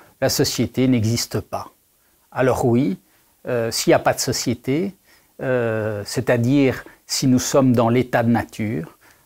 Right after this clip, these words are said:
alors effectivement, chacun fait exactement ce qu'il veut,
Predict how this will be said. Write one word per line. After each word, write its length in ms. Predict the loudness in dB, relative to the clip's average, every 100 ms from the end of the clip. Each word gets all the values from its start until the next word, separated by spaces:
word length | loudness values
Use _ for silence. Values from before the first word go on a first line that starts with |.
| -2
alors 300 | 0 2 2
effectivement, 880 | 0 -4 -6 -6 -4 -2 0 0 -2
chacun 600 | -2 -2 -2 -2 0 0 -4 _ -14
fait 380 | -4 -2 2
exactement 640 | 2 2 2 2 0 2 0
ce 120 | -2
qu'il 200 | -2 0
veut, 460 | 0 2 2 0